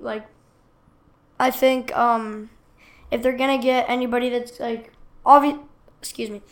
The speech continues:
obviously, um, no, they're not gonna really want any, like,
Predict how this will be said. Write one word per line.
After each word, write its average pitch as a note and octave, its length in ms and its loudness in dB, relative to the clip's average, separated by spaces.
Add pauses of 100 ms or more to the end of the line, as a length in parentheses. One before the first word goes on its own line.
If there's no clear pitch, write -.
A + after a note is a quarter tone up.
(240)
obviously, C#4+ 720 2
um, A3+ 560 -4 (360)
no, C4 260 0
they're B3+ 280 2
not B3 240 4
gonna B3 140 0
really A#3+ 180 0
want A#3 300 2
any, A3+ 260 -4
like, G#3+ 300 -8